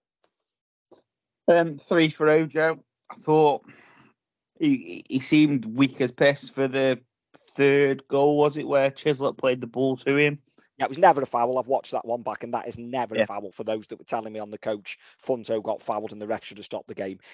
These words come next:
Speaker 2: If that's a fucking foul, this game is gone.
Speaker 1: Well, if it's a foul, then Alex Harrison gets a penalty, doesn't he?
Speaker 2: Agree. No, agree with that.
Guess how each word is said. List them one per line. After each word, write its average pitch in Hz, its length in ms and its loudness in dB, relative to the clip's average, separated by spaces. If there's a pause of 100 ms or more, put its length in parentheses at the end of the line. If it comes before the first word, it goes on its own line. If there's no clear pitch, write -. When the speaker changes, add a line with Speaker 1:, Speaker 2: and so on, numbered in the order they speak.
Speaker 2:
If - 100 -8
that's 170 200 0
a 135 40 -8
fucking 139 340 -4
foul, 107 300 -6
this 110 180 -10
game 107 240 -6
is 98 60 -14
gone. 95 240 -8 (640)
Speaker 1:
Well, 175 80 0
if 156 60 -2
it's 160 100 -6
a 175 80 0
foul, 127 300 0
then 113 120 -4
Alex 123 220 -2
Harrison 113 280 -6
gets - 160 -10
a - 20 -20
penalty, 175 360 -4
doesn't 160 200 -8
he? 104 40 -14 (200)
Speaker 2:
Agree. 170 280 6 (180)
No, 143 180 6
agree 135 240 -2
with 120 140 -8
that. 110 140 -6